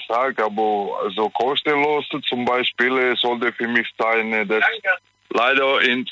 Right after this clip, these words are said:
Speaker 1: vielen Ländern ist nicht so, dass, äh, zum Beispiel in Amerika, weißt du, wenn du kein Geld hast, darfst du nicht zum Arzt sein. Und dass man, äh, zum Arzt gehen solle, das sollte auf der ganzen Welt kostenlos sein. Das, äh, was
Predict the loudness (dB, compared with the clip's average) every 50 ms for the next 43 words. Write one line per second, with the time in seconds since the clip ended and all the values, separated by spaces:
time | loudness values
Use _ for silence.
0 | -2 0 2 2 4 4 4 4 2 2 2 0 -2 -2 -2 -2 -2 0 0 0
1 | 2 2 2 2 0 0 0 0 -2 -2 -2 0 0 0 2 0 0 -2 -4 -10
2 | _ _ _ _ _ -10 -4 -2 0 2 2 0 2 0 0 2 2 2 2 0
3 | 0 0 2 2 2 2 0 0 0 0 0 0 0 0 -2 -2 -2 0 -2 -2
4 | -2 -2 -2 0 0 -2 -2 -2 -2 0 0 0 2 0 0 0 0 -2 -2 -2
5 | -2 -4 -4 -2 -2 -2 0 -2 0 0 0 0 0 -2 -2 0 0 0 0 0
6 | -2 -4 -8 -4 -2 0 2 2 0 0 -4 -8 _ _ _ _ _ _ _ _
7 | _ -2 0 2 2 2 0 0 0 0 0 0 0 0 -2 -4 -6 _ _ _
8 | _ _ _ _ 0 2 2 2 0 -2 -4 -4 -2 0 2 2 2 0 -2 -4
9 | -2 0 2 2 2 0 0 0 0 2 2 0 0 0 0 0 0 0 0 0
10 | 2 2 2 2 2 0 -2 -4 -2 -2 -2 0 0 0 2 0 -2 -2 -2 -2
11 | -2 0 2 2 2 2 0 -2 -2 -2 -2 0 0 0 0 0 0 0 0 0
12 | 0 0 0 -2 -2 0 0 0 2 2 0 0 2 0 2 2 2 2 0 -2
13 | -4 -4 -4 -4 -4 -6 -8 -8 -8 -8 _ _ -4 0 0 0